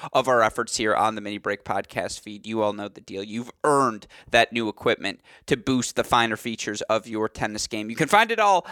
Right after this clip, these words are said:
at the best prices on our webs-, uh, favorite website,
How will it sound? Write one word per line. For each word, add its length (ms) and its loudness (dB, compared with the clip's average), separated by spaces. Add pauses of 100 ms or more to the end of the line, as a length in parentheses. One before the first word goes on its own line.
at 180 0
the 80 0
best 220 -2
prices 500 -4
on 160 2
our 120 0
webs-, 340 -4
uh, 80 2
favorite 320 -2
website, 380 -4